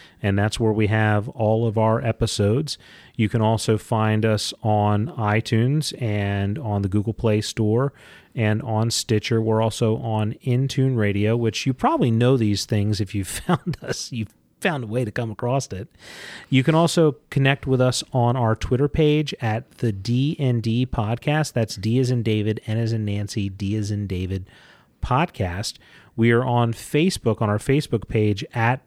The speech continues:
the Duke and Duchess. I do also want to highlight that we have a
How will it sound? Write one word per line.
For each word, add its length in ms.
the 120
Duke 420
and 340
Duchess. 500
I 80
do 240
also 380
want 380
to 460
highlight 680
that 180
we 160
have 260
a 460